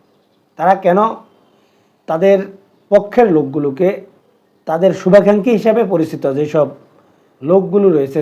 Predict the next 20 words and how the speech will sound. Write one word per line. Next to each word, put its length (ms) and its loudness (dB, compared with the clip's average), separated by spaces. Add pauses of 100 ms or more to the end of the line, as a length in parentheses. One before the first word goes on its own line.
যেসব 240 -4 (120)
ব্যক্তিরা, 460 -2 (420)
যেসব 300 -4 (200)
দল, 240 6 (840)
এরা 220 2
কেন 120 0 (180)
শেষ 180 -2
পর্যন্ত 280 -4 (140)
জামাতের 420 -2 (200)
বিরুদ্ধে 380 0
অবস্থান 320 -8
নিচ্ছে? 240 -20 (880)
মানে 180 -2 (680)
জামাতের 540 2 (180)
মূল 140 2 (120)
সমস্যাটা 480 -2 (280)
কোথায়? 340 -8 (1300)
এমনকি 260 -2 (100)
আপনারা 300 4
দেখেছেন 300 -2